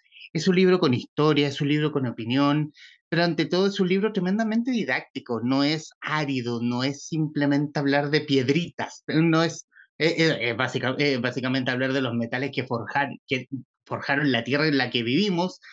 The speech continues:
la que nos forjaron, la, los metales que, con los que nos estamos comunicando en este momento, en el celular que, que tengo en este momento al frente mío.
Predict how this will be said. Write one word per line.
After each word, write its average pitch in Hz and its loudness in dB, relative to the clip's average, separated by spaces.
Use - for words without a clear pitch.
la 127 0
que 123 0
nos 165 4
forjaron, 180 2
la, 143 2
los 131 4
metales 143 0
que, 135 -2
con 123 -4
los 120 -4
que - -8
nos 120 -4
estamos 139 -2
comunicando 135 2
en 135 2
este 123 -2
momento, 156 -2
en 151 2
el 131 0
celular 135 -2
que, 135 -4
que 139 -6
tengo 139 0
en 135 0
este 127 -6
momento 127 -2
al 110 -6
frente 120 -4
mío. 175 0